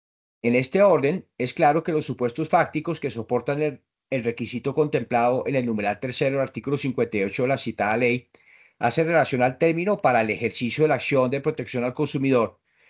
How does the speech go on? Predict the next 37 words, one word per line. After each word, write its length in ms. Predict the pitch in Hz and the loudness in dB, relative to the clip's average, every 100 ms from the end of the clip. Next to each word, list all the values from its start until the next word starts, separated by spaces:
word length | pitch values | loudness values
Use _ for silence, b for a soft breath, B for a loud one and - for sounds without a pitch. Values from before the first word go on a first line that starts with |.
| b b | b b
cumpliendo 440 | - 113 123 135 | -6 0 2 2
con 80 | 170 | 2
la 80 | 160 | 2
existencia, 600 | 156 127 - 127 131 - _ | 0 -4 -2 -2 -2 -8 _
la, 180 | 120 117 110 - - | 0 0 -2 -10 -4
la 80 | 120 | -4
exigencia 600 | - 117 123 123 160 165 | -4 -4 -2 0 0 0
de 140 | 160 | -2
que 160 | 131 - | -4 -4
el 120 | 120 | -4
mismo 280 | 117 120 143 | -4 -2 -2
corresponde 500 | 175 156 - 131 131 | -2 -4 -2 -2 0
a 60 | 143 | -2
un 100 | 147 | 0
término 380 | 143 160 156 156 | -2 0 -2 -2
prescriptivo 720 | 185 - 147 135 113 104 - _ _ _ _ _ | -6 -4 -4 -2 -2 -4 -12 _ _ _ _ _
que 120 | 117 | 2
debe 200 | 113 123 | 2 2
ser 200 | 123 151 | 0 0
invocado 580 | 151 143 127 123 127 135 | 0 -4 0 2 2 0
como 220 | - 120 | -2 0
medio 320 | 117 117 123 | 0 0 0
de 80 | 139 | -2
defensa 460 | 131 127 110 131 127 | -2 -2 -4 -2 -2
para 220 | 127 120 | 0 -2
proceder 440 | 110 104 98 98 | -4 -4 -2 -2
a 60 | 107 | -2
su 100 | 139 | -2
análisis, 560 | 139 123 98 95 - _ _ _ _ - | 0 0 -2 -10 -14 _ _ _ _ -6
como 180 | 110 | -4
en 60 | 107 | -2
efecto 380 | 101 120 117 147 | 0 -2 0 -2
ocurrió 440 | 156 113 117 - - | -2 0 2 2 -2
en 100 | 127 | -4
el 100 | 117 | -4
presente 420 | 104 101 95 101 | -8 -10 -8 -8
proceso. 520 | 120 117 131 101 | -6 -4 -4 -6